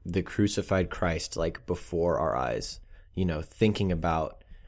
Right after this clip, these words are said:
our relationship with him and, you know, our sins throughout the day and how each and every sin brings us further away from Christ crucified? It's like, dang, is it really of the center of my life, or is it just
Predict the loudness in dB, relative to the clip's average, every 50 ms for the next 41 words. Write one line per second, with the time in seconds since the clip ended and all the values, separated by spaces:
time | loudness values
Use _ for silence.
0 | -20 -20 -20 -20 -20 -20 _ -20 -20 -20 -20 -6 4 6 8 8 8 6 6 4
1 | 4 2 2 0 -2 -4 -2 -2 -4 -2 -2 -4 -4 -4 -4 -4 -4 -4 -4 -6
2 | -8 -8 -6 -6 -4 -4 -4 -6 -10 -12 -18 -12 -6 -4 0 2 2 2 2 2
3 | 0 0 0 0 0 0 0 -2 -2 -2 -2 -2 -2 -2 -4 -6 -4 -4 -4 -4
4 | -4 -6 -8 -12 -18 -20 -20 -16 -8 -6 -4 -2 0 0 2 2 2 2 0 0
5 | 0 -2 0 0 0 0 2 0 0 0 -2 -2 0 -2 -2 -4 -6 -10 -16 -20
6 | -20 -4 -2 0 0 0 0 -2 -4 -2 0 0 2 2 2 0 0 0 -2 -4
7 | -6 -8 -10 -12 -12 -8 -4 -4 -4 -4 -6 -6 -6 -6 -6 -6 -8 -10 -10 -8
8 | -8 -8 -10 -12 -14 -16 -18 -20 -20 -20 -20 -20 -20 -16 -6 -4 -2 0 0 -2
9 | -4 -6 -4 0 2 4 4 4 4 4 2 0 -4 -8 -12 -18 -20 -20 -20 -20
10 | -20 -20 -20 -20 -20 -20 -20 _ _ -20 -20 -20 -20 -14 2 4 6 8 8 6
11 | 6 6 8 8 10 10 12 10 10 8 6 2 2 4 4 4 6 6 6 6
12 | 6 6 4 4 4 4 4 6 6 4 4 4 2 2 2 2 2 2 2 2
13 | 0 0